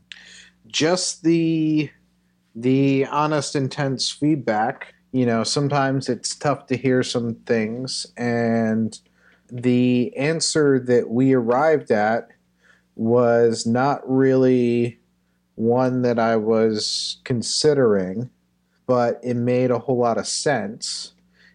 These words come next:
And so it was, you know, it, it was just nice to, to get, uh, fresh perspectives. And I think that, um, I got input from pretty much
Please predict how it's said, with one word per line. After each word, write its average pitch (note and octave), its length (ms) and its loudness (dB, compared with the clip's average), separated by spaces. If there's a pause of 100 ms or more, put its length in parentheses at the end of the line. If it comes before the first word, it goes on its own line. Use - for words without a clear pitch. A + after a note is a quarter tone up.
(120)
And B2+ 280 -2
so B2 580 2
it C3+ 180 2
was, B2+ 720 0
you C3+ 160 -2
know, B2 120 -2
it, C3+ 280 2
it C#3+ 60 4
was C#3+ 200 -2
just C#3+ 220 -6
nice C#3 420 -2
to, B2 600 0 (540)
to C3 120 -2
get, C3 680 -2
uh, A#2+ 260 -2
fresh - 460 -6
perspectives. A#2+ 880 -4
And A#2 280 -4
I A2+ 140 -4
think D3+ 440 -8
that, A#2+ 400 0 (840)
um, A2+ 500 -2
I B2+ 140 -4
got C3+ 180 0
input B2 440 -2
from A2 180 -6
pretty B2 340 -4
much A#2 600 -6